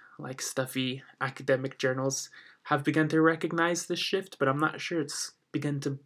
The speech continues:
bleed into public awareness yet. And so hopefully this podcast will be an eye-opener for a few people in terms of how they understand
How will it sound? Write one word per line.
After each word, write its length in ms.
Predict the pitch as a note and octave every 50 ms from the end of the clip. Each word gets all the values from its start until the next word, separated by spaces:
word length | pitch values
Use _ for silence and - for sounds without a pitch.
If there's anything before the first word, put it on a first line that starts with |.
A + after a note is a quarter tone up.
| _
bleed 280 | - C#3+ C#3+ C#3+ C3+ C#3
into 400 | C3 C3 - - C3+ B2+ B2+ C3 - -
public 300 | - E3 D3+ D#3+ D#3 -
awareness 600 | C#3+ C3+ C3+ C3+ C#3 C#3 C3 - - - - -
yet. 220 | C#3 - - -
And 100 | - C3+
so 400 | C3+ - - C#3 C3+ C3 C#3 C#3 - -
hopefully 380 | - E3 D#3+ D#3+ - F3+ E3 D#3
this 160 | D3 C#3+ -
podcast 580 | - C#3 C#3 C#3 - C#3 C3+ C3+ - - C3+
will 140 | C3 C#3 C3+
be 180 | C3 C3+ C3+ C3
an 120 | B2 -
eye-opener 500 | B2+ C#3 C#3 C3 B2+ - D3 C#3 C#3 C3+
for 180 | C3+ - C#3 B2
a 60 | A#2
few 260 | - - - F3+ F3
people 440 | D#3 - D#3 C#3+ C#3+ C#3 C3 B2+ C3
in 100 | D3+ D3+
terms 320 | - C#3 C3+ C3 C3 -
of 180 | C3 B2 B2 - _ _ _ -
how 180 | - F#3 F#3+
they 80 | F#3+ F#3
understand 640 | D#3+ D3 C#3 C#3 - - D3 C#3+ C#3 C3+ B2 -